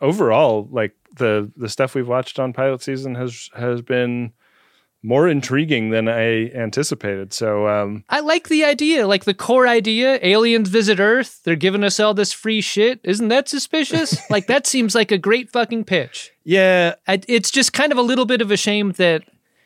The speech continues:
Speaker 2: there's so much outside of that essential idea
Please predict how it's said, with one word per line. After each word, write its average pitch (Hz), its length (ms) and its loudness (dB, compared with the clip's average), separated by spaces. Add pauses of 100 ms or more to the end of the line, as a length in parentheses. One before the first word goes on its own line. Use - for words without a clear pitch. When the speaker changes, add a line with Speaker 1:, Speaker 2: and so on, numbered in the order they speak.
(640)
Speaker 2:
there's 180 280 0
so 214 200 2
much 196 460 -2 (460)
outside 190 600 0
of 165 180 -2
that 147 560 -2 (840)
essential 156 1040 0
idea 147 760 -2